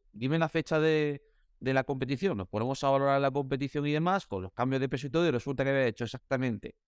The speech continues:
los mismos vatios, tanto absolutos como no-, eh, normalizados a nivel relativo. ¿Qué es lo que pasaba? Que una prueba pasó de hacer, por ejemplo, en cuanto a machis, eh, doscientos, el año pasado, doscientos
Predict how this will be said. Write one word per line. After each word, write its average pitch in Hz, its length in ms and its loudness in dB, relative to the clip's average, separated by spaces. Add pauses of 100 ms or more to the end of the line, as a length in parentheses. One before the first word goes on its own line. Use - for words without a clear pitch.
(200)
los 107 180 -2
mismos 156 300 2
vatios, 185 460 0 (180)
tanto 113 260 -2
absolutos 131 540 0 (300)
como 107 260 -2
no-, 104 160 -4
eh, 101 320 0
normalizados 104 560 -2
a 127 80 0
nivel 107 220 0
relativo. 120 480 -2 (580)
¿Qué 139 80 -4
es 135 120 -2
lo 151 120 2
que 147 120 0
pasaba? 147 540 -2
Que 110 100 -4
una 107 140 0
prueba 127 280 2
pasó 143 300 -2
de 110 140 -2
hacer, 104 280 -4
por 127 100 -6
ejemplo, 123 300 -2
en 123 40 -2
cuanto 127 260 -2
a 127 40 2
machis, 139 480 -4
eh, 92 300 0
doscientos, 127 800 -2
el 110 80 -2
año 120 120 0
pasado, 127 300 -2
doscientos 123 640 -2